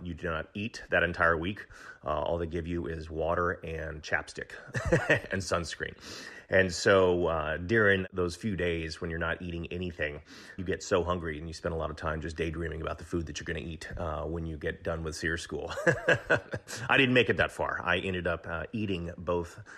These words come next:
sticks of my mixed berry chapstick that I had brought with me. So, um, yeah, it was my first and only experience, uh, eating chapstick, but, uh, it's funny what you will put in your mouth after not eating for, uh, several days on end. <laughs> So, good memories.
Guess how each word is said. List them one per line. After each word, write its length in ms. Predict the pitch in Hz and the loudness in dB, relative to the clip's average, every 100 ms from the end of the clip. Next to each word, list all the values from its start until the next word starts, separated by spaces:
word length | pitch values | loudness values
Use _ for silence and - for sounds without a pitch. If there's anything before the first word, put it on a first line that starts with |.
| - | -18
sticks 460 | - - 90 - - | -12 -2 -2 -2 -6
of 280 | 85 80 82 | -4 -4 -4
my 200 | 80 80 | -6 -4
mixed 360 | 85 - - | -6 -8 -8
berry 260 | 87 78 76 | -2 -2 -2
chapstick 600 | - 80 - - - - | 0 0 0 -6 -10 -6
that 120 | 82 | -4
I 120 | 80 | -4
had 180 | 80 78 | -4 -4
brought 240 | 82 78 | -4 -4
with 220 | 80 80 - | -6 -8 -8
me. 140 | 78 | -12
So, 340 | - 80 78 78 | -8 -8 -6 -6
um, 240 | 78 78 - - - - | -6 -10 -14 -20 -2 4
yeah, 180 | 120 90 | 6 4
it 80 | - | 4
was 160 | 110 104 | 4 6
my 160 | 107 | 4
first 300 | 92 107 98 | 6 4 4
and 60 | 101 | 4
only 160 | 95 95 | 4 4
experience, 640 | 82 - 98 95 92 - | 0 2 2 2 -2 -2
uh, 160 | 92 85 | -2 0
eating 200 | 113 98 | 0 -2
chapstick, 480 | 95 98 98 117 110 - | 4 4 4 0 -2 -2
but, 260 | 87 - | -4 -2
uh, 280 | 90 82 78 - | 0 0 -2 -4
it's 220 | 85 - | -6 -2
funny 320 | - 101 101 | 0 2 2
what 280 | 92 90 - | 2 0 -2
you 60 | |
will 80 | 87 | -4
put 160 | 80 92 | -2 -4
in 60 | |
your 80 | 90 | -2
mouth 420 | 85 82 80 - - | -2 -2 -4 -10 -10
after 240 | 80 78 | -8 -8
not 180 | 85 82 85 | -6 -6 -6
eating 260 | 82 80 | -8 -8
for, 280 | - 80 78 | -8 -6 -4
uh, 200 | 78 78 | -6 -8
several 400 | - 95 80 78 | -4 0 0 -2
days 320 | 80 78 76 | -6 -6 -8
on 240 | 78 80 78 | -8 -6 -6
end. 240 | 80 - - - | -8 -12 0 2
<laughs> 240 | - - 127 - 135 | 2 2 0 0 -6
So, 180 | - - - - - - | -6 -10 -12 -12 -4 2
good 160 | 120 | 4
memories. 360 | 104 85 65 | 4 2 -2